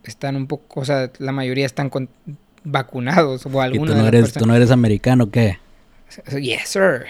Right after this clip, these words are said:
Speaker 1: <laughs> No, pero están vacunados, entonces estábamos un
Speaker 2: Ajá.
Speaker 1: poquito más tranquilos.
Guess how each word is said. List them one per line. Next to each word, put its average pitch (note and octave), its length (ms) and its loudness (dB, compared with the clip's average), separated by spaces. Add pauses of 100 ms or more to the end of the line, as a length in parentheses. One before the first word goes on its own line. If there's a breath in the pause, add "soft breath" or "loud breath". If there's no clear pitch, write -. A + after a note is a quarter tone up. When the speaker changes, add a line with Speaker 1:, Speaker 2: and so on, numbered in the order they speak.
(140)
Speaker 1:
<laughs> G#3 1120 4
No, A#3 240 8
pero F3+ 180 10
están F#3+ 380 4
vacunados, F#3+ 640 6
entonces E3+ 600 0
estábamos E3+ 400 0
un - 80 2
Speaker 2:
Ajá. - 100 2
Speaker 1:
poquito F3 240 -2
más E3+ 200 -2
tranquilos. C#3+ 680 -4